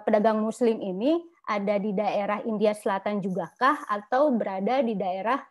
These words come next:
eh, atau berasal dari daerah lain? Jadi, eh, dan di sini, eh, kita bisa melihat pada abad kesebelas ada perserikatan pedagang. Apakah itu pedagang muslim atau pedagang Hindu? Kemudian di, eh,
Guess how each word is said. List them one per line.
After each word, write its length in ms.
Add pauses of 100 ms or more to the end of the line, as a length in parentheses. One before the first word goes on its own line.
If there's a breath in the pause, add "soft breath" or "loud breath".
(320 soft breath)
eh, 240
atau 220
berasal 340
dari 240
daerah 380
lain? 400 (240)
Jadi, 320
eh, 480
dan 240
di 80
sini, 560
eh, 560
kita 160
bisa 320
melihat 480
pada 320
abad 160
kesebelas 560
ada 240
perserikatan 1040
pedagang. 480 (320 soft breath)
Apakah 400
itu 160
pedagang 320
muslim 400
atau 240
pedagang 400
Hindu? 400 (400)
Kemudian 720 (480)
di, 400
eh, 380